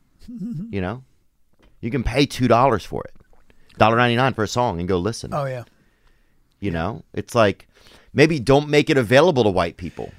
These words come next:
Speaker 2: Well, I think that, that this guy somehow got, like, he, they, they tried to cancel him, and I think his fans were like, "No, we're gonna buy all his stuff." And he went
Speaker 1: Oh, he'll have the biggest tour in the world in a couple years. His music is just great.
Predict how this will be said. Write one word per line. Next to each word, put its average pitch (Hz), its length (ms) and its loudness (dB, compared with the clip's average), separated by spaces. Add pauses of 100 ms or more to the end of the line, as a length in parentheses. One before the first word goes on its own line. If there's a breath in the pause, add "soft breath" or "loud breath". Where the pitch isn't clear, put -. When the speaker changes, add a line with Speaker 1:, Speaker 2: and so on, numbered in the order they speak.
(200 soft breath)
Speaker 2:
Well, 220 140 2
I 247 60 4
think 359 200 -6
that, 277 200 -2
that 240 220 0
this 240 180 -4
guy 240 320 -2
somehow 185 520 -6
got, 160 380 -6 (600)
like, 160 200 -6
he, 202 200 -8
they, 165 180 -10
they 180 240 -12
tried 208 240 -2
to 165 60 -14
cancel 185 440 -6
him, 151 100 -10
and 143 80 -12
I 143 80 -10
think 143 200 -10
his 139 160 -12
fans 170 520 -10
were 135 80 -18
like, 127 360 -18 (340)
"No, 147 240 -12
we're 139 80 -14
gonna 139 140 -14
buy 131 200 -10
all 127 120 -10
his - 160 -18
stuff." - 380 -14
And 135 100 -20
he 127 60 -16
went 131 100 0
Speaker 1:
Oh, 156 100 6
he'll 185 200 4
have 202 180 4
the 135 80 6
biggest 127 520 4
tour 113 360 4
in 117 240 -2
the 104 80 2
world 90 520 2
in 80 300 -4
a 90 80 -8
couple 92 220 -6
years. 92 140 -4
His 131 260 -4
music 151 320 -4
is 90 100 -6
just 95 220 -10
great. 76 280 -12